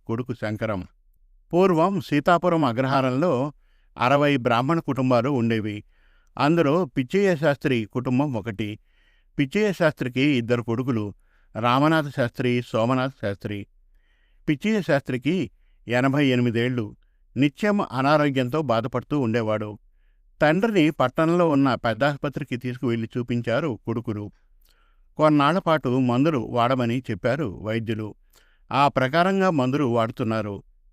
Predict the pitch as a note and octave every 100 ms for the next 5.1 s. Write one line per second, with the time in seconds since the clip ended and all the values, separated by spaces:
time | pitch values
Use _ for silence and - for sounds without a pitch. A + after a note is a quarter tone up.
0 | _ _ - D#3+ D#3+ C#3 E3 G3+ D3 C3+
1 | C#3+ E3 F3+ B2+ B2 B2 D3+ C3+ B2 A#2
2 | D3+ D3 A#2+ C3+ _ _ _ _ B2+ C3
3 | - F#3 F3 C3 C3+ C#3 A#2+ A#2+ B2 E3
4 | A2+ A2 G#2+ A#2+ A#2+ - G#2+ - G#2+ G2+